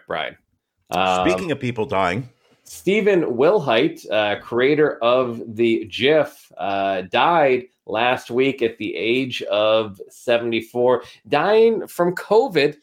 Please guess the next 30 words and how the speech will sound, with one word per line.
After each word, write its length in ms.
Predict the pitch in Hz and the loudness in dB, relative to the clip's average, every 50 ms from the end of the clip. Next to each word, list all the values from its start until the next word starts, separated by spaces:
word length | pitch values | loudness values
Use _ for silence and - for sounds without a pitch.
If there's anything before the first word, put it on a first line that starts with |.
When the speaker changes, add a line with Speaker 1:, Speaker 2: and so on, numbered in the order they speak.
| _ | _
Speaker 1:
covid's 400 | _ - 123 131 127 139 135 - | _ -2 0 0 0 -2 -4 -6
still 340 | - - 123 131 139 147 147 | -6 0 2 2 2 2 0
killing 360 | 147 - 156 151 160 165 147 | 0 -2 -2 0 0 -2 -4
people 340 | - - 131 127 123 117 117 | -4 -4 -4 0 2 2 2
out 220 | 117 117 117 - | 2 2 0 2
there. 240 | - 117 120 117 - - - _ _ _ | 2 2 2 2 -2 -8 -20 _ _ _
And, 320 | - 95 98 95 95 95 95 | -4 -2 -2 -2 -2 -2 -2
Speaker 2:
It 60 | 95 | 0
Speaker 1:
uh, 180 | 95 95 95 92 | 2 2 2 2
Speaker 2:
is. 160 | 92 - - _ _ | 0 -2 -6 _ _
Speaker 1:
so 160 | 107 98 95 - _ _ _ _ | -6 -6 -6 -8 _ _ _ _
he, 220 | - 131 131 131 131 | -2 0 2 4 4
uh, 220 | 127 120 117 117 | 4 4 2 2
he 120 | 117 139 | 2 2
had 120 | 131 120 107 | 2 2 2
worked 460 | 107 104 117 131 143 147 147 - - | 0 0 2 2 2 0 -2 -8 -10
on, 500 | - - 120 123 120 123 123 120 117 117 | -6 -2 0 0 2 2 0 0 0 0
uh, 460 | 113 110 107 107 107 107 104 101 98 90 87 85 92 95 90 90 | 2 2 2 2 2 0 0 -2 -4 -8 -12 -16 -16 -18 -18 -20
creating 420 | - - 131 127 123 123 117 113 | -4 0 0 2 2 2 0 -2
the 200 | 110 107 107 101 | -2 -4 -4 -4
gif, 260 | 90 - 120 127 127 123 - _ _ | -4 0 0 2 0 0 -4 _ _
or 260 | 104 107 107 104 - - | -2 -2 -2 -2 -2 -2
I 80 | 123 151 | 0 0
didn't 160 | 190 196 147 | 0 0 0
realize 320 | 165 160 143 120 107 101 | 2 2 2 2 0 -2
this, 180 | - 113 98 - | -6 -10 -6 -6
what 140 | 110 101 - | -6 -6 -4
this 160 | 101 95 - | -8 -10 -6
stood 220 | - - 170 170 | -2 -2 -2 -2
for, 260 | 175 - 110 104 98 | 0 0 0 0 0